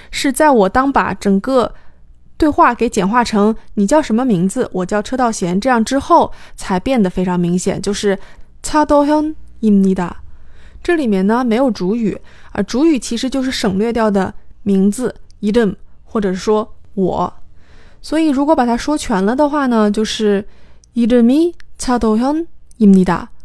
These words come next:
或者说“저는 차도현입니다”。那其实在原文中呢，男主有说，啊，“이 얼굴하고 이 눈빛이란 저는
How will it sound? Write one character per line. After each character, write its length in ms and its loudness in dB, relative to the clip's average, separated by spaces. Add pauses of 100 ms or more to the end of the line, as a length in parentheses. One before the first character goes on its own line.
(220)
或 120 -6
者 140 0
说 380 0 (260)
“저 240 -2
는 300 2 (400)
차 160 -6
도 180 0
현 240 -2 (300)
입 80 4
니 160 6
다”。 180 -2 (760)
那 80 -4
其 160 -2
实 120 2
在 140 6
原 200 2
文 200 2
中 240 2
呢， 240 4
男 220 0
主 180 0
有 180 2
说， 460 -2 (300)
啊 360 0 (640)
，“이 140 4
얼 200 6
굴 180 0
하 180 -2
고 300 -2 (640)
이 160 2
눈 200 4
빛 140 0
이 180 0
란 140 6
저 180 0
는 320 4